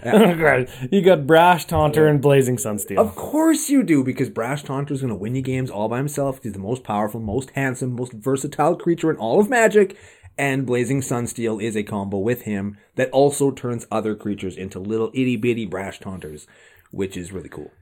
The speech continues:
Speaker 2: Itty-bitty Taunters.
Speaker 1: Yep.
Speaker 2: Uh,
Speaker 1: E-,
Speaker 2: that
Speaker 1: E B, I B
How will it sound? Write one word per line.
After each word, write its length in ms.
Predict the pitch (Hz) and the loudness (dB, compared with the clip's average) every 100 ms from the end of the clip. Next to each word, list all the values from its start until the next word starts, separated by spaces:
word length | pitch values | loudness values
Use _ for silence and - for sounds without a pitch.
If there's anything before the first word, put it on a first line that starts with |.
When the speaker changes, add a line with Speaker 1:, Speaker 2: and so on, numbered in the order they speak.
| _ - | _ 0
Speaker 2:
Itty-bitty 320 | 170 156 156 | 2 2 4
Taunters. 420 | 160 175 175 - - - | 4 4 2 -4 -10 -6
Speaker 1:
Yep. 220 | 175 - _ _ _ _ _ _ _ | -6 -6 _ _ _ _ _ _ _
Speaker 2:
Uh, 100 | 120 131 | -8 -4
Speaker 1:
E-, 340 | 131 131 123 _ _ _ _ _ _ 143 | -2 -2 -6 _ _ _ _ _ _ -6
Speaker 2:
that 100 | 156 | -4
Speaker 1:
E 120 | 160 | -4
B, 640 | 127 143 147 151 151 135 - | -6 -4 -2 -2 -4 -6 -10
I 260 | - 104 123 | -8 -2 -2
B 540 | 110 120 117 113 107 | -2 -6 -4 -6 -10